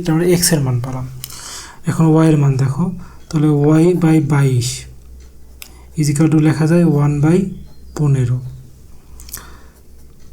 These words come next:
এখান থেকে y is equal to কি লেখা যায়, বাইশ by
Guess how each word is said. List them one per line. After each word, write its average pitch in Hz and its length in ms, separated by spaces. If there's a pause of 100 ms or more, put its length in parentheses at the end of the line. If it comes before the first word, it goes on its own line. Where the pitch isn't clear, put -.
(800)
এখান 147 260
থেকে 160 180 (260)
y 147 120
is 143 140
equal 156 220
to 156 120
কি 165 140
লেখা 156 240
যায়, 180 160 (880)
বাইশ 147 300 (140)
by 160 160